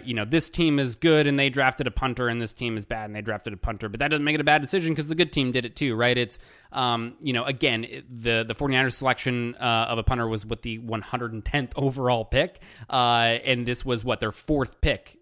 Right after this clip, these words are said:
uh, in this entire draft, right? So a player, again, that they should be looking for an actual contributor. Um,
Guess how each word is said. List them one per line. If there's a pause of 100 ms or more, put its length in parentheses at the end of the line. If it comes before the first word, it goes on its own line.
uh, (120)
in
this
entire
draft,
right?
So
a
player,
again,
that
they
should
be
looking
for (280)
an
actual
contributor. (300)
Um,